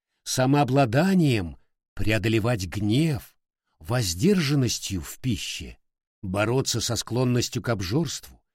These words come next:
неустанными скитаниями с леностью. Вот в чём, Санчо, можно снискать себе высшие похвалы,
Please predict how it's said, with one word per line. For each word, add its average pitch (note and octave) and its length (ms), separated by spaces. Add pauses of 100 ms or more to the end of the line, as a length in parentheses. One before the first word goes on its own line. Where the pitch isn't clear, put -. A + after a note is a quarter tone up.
(220)
неустанными A#2 720
скитаниями G#2+ 920 (200)
с - 180
леностью. F2 680 (920)
Вот C3+ 460
в - 100
чём, F#3 280
Санчо, C3+ 680 (340)
можно A2 380
снискать B2+ 500
себе A#2+ 300
высшие A#2+ 480
похвалы, A2+ 680